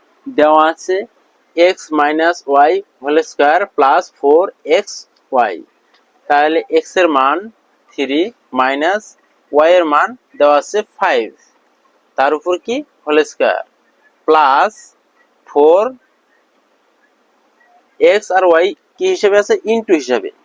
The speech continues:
into হিসেবে আছে। তাহলে আমরা একটু ফোঁটা দিয়ে নেব। এক্স এর মান থ্রি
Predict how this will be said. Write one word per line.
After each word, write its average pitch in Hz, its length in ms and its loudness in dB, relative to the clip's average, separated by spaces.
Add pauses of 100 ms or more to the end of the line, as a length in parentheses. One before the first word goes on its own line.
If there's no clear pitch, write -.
(120)
into 190 320 0
হিসেবে 135 340 0
আছে। 135 220 -2
তাহলে 151 220 2
আমরা 135 240 -2 (160)
একটু 127 240 -16
ফোঁটা 170 320 -2
দিয়ে 156 180 -2
নেব। 135 180 -6 (2500)
এক্স 165 260 -4
এর 185 120 2
মান 147 280 0
থ্রি 139 440 -8